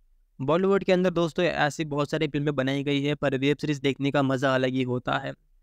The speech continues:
आप इसे ज़रूर देखिए, ये आपको नाराज़ नहीं करेंगी और मुझे उम्मीद है कि आप इसे ज़रूर एक बार देखेंगे। और जैसे ही अगर इस मूवी का या फिर इस सीरीज का कोई दूसरा सीजन आता है तो मैं आपको जानकारी ज़रूर दे दूँगा।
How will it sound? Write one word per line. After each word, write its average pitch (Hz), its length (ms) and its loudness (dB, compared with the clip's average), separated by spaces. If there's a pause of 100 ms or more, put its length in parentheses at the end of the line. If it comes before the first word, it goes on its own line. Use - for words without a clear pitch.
(360)
आप 170 240 2
इसे 185 140 0
ज़रूर 165 320 0
देखिए, 156 320 2
ये 147 80 4
आपको 143 300 0
नाराज़ 139 380 0
नहीं 131 200 -2
करेंगी 139 420 0
और 135 240 0
मुझे 135 260 0
उम्मीद 135 280 0
है 131 140 2
कि 135 100 0
आप 135 220 -2
इसे 135 140 -4
ज़रूर 127 320 0
एक 127 140 -2
बार 135 120 4 (100)
देखेंगे। 127 480 -6 (960)
और 147 260 4
जैसे 151 320 4
ही 185 100 4
अगर 180 540 4
इस 160 140 -4
मूवी 151 320 2
का 151 180 4
या 151 120 2
फिर 151 140 -2
इस 147 100 -4
सीरीज 139 240 -2
का 147 120 2
कोई 143 140 0
दूसरा 139 380 0
सीजन 139 260 0
आता 135 280 0
है 139 140 -2
तो 143 120 -4
मैं 139 140 0
आपको 131 460 -4
जानकारी 131 440 0
ज़रूर 131 280 -4
दे 131 140 -2
दूँगा। 135 400 -2